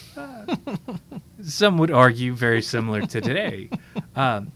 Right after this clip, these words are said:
Speaker 1: and so in the dialogue, Plato's dialogue, the Meno, Socrates wrestles with, with Meno to uncover the nature of virtue.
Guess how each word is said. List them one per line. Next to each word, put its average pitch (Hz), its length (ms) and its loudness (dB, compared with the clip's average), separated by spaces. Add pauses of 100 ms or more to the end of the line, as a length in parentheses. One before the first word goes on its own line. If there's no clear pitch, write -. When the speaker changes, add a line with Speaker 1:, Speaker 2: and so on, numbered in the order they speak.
(180)
Speaker 1:
and 147 140 2
so 196 320 2
in 165 140 4
the 147 80 6
dialogue, 123 840 4 (340)
Plato's 151 300 2
dialogue, 123 560 4
the 104 100 -4
Meno, 107 580 2 (500)
Socrates 160 800 0 (120)
wrestles 120 720 -2
with, 110 420 0
with 104 220 -4
Meno 110 560 0 (800)
to 151 180 2
uncover 143 460 0
the 135 100 -2
nature 117 340 -2
of 98 80 -4
virtue. 107 420 -4